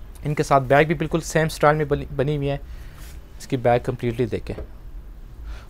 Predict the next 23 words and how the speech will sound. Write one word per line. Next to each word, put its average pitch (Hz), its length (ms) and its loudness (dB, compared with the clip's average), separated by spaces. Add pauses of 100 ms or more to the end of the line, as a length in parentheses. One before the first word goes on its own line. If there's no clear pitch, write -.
और 110 400 2
स्लीव्स 160 380 2
का 170 80 2
स्टाइल 156 220 10
मज़ीद 151 320 2
चेंज 147 280 2
है 151 60 2
इसमें, 143 300 -2 (1200)
बहुत 135 220 2
ही 143 60 -4
प्यारे 135 220 4
से 135 140 2
लुक 127 220 2
में 135 60 0
इसके 131 140 -4
साथ 123 160 4 (220)
लॉन 123 160 4
फैब्रिक 120 380 4
में 135 40 2
स्लीव्स 135 340 0
दिए 120 120 2
हैं 113 80 2
हमें। 117 140 0